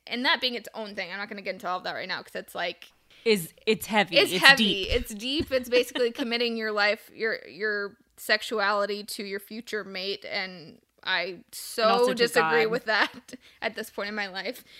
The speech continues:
Speaker 2: It's so, but when you were, like, okay, so you're, like, reading these books and things, and I, I'm very aware of that book. I've never read that book.
Speaker 1: Oh, really?
Speaker 2: I never read it.
Speaker 1: Yeah.
Speaker 2: Mm-mm. No, I never did. But was it something that, like, you read of your own volition, or was it something that, like, your parents,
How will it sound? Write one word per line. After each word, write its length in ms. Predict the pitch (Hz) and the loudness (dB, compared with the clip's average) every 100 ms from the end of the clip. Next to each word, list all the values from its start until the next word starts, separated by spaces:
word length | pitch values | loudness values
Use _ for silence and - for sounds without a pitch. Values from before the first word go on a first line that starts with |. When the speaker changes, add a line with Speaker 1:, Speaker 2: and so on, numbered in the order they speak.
| - - - - | -20 -20 -20 -4
Speaker 2:
It's 220 | 311 254 | -4 -2
so, 240 | - 339 269 | 2 2 4
but 260 | 269 254 | 4 4
when 140 | 233 262 | 4 4
you 100 | 254 | 4
were, 160 | 294 302 | 2 2
like, 320 | 262 214 - | 2 0 -2
okay, 240 | 214 208 170 | -4 -2 -4
so 140 | - | -2
you're, 160 | 220 226 | 2 2
like, 140 | 220 | 2
reading 800 | 190 202 220 220 220 208 190 90 | -2 -2 2 2 2 0 -2 -10
these 220 | 180 190 | -6 -6
books 260 | 143 185 - | -2 -4 -4
and 80 | 180 | -6
things, 220 | 170 165 | -6 -2
and 160 | 165 - | 0 4
I, 340 | 214 330 349 - | 4 4 0 2
I'm 200 | 214 208 | 4 4
very 260 | 202 220 208 | 4 4 2
aware 260 | 165 160 | 0 -2
of 100 | 165 | -2
that 120 | 214 | -2
book. 160 | 233 269 - | -4 -2 0
I've 100 | 190 | 0
never 220 | 226 160 | -2 -4
read 180 | 143 - | -8 -10
that 160 | - | -12
book. 180 | - - - | -12 -14 -2
Speaker 1:
Oh, 160 | 247 226 | -2 0
really? 360 | 240 226 185 | -2 -2 0
Speaker 2:
I 80 | 190 | 0
never 180 | 185 175 | 0 0
read 120 | 165 | -2
it. 120 | 131 | -2
Speaker 1:
Yeah. 280 | 233 208 196 | -2 0 0
Speaker 2:
Mm-mm. 300 | 214 165 156 | -4 -6 -2
No, 160 | 175 175 | 0 0
I 60 | |
never 260 | 180 175 180 | 0 -2 -4
did. 300 | 170 165 143 - - - | -2 -2 -2 -10 -20 -2
But 280 | 240 240 - | 2 2 -2
was 200 | 202 208 | -2 0
it 100 | 208 | 0
something 300 | 240 240 269 | -2 -2 -2
that, 100 | 233 | 0
like, 200 | 190 180 | -2 -2
you 280 | 170 160 190 | -4 -6 -4
read 220 | 180 175 | 0 0
of 80 | 175 | 0
your 160 | 175 175 | -4 -6
own 200 | 175 175 | -6 -6
volition, 680 | 160 156 160 - 285 311 320 | -6 -6 -4 -2 -2 -2 -4
or 180 | 214 | -2
was 140 | 190 170 | -4 -6
it 140 | - | -8
something 420 | - 185 190 190 | -6 -6 -4 -4
that, 140 | 180 139 | -4 -4
like, 240 | 165 151 | -4 -4
your 100 | 165 | -8
parents, 800 | 151 - 247 220 214 220 - - | -8 -8 -2 -2 -2 -6 -12 -12